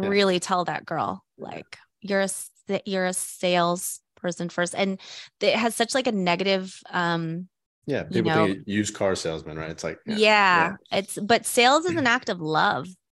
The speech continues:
Speaker 2: Yeah.
Speaker 1: It really is. I am so glad I was sold the microblading training. I was sold.
Speaker 2: <laughs>
Speaker 1: I was so glad I was sold, um,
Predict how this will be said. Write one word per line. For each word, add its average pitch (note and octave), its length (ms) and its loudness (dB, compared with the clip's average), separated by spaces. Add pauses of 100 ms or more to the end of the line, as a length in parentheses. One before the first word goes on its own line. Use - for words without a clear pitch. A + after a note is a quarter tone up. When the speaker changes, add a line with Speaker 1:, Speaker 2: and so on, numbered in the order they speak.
Speaker 2:
Yeah. D3+ 160 -10
Speaker 1:
It F#3+ 120 -2
really G3+ 420 -2
is. E3+ 460 -2
I F3+ 80 0
am F3+ 140 -2
so G#3 320 2
glad F#3+ 340 2
I F3 100 -2
was F3 140 -4
sold E3 320 -4
the E3 60 -6
microblading D#3 600 -4
training. D#3 340 -6
I D#3+ 60 -4
was D#3+ 140 -4
sold. - 460 -2
Speaker 2:
<laughs> - 520 -6
Speaker 1:
I G#3+ 80 4
was G#3 140 4
so F#3+ 240 2
glad G3 300 4
I E3+ 80 2
was E3+ 120 0
sold, D#3+ 460 -2 (220)
um, D3 420 -2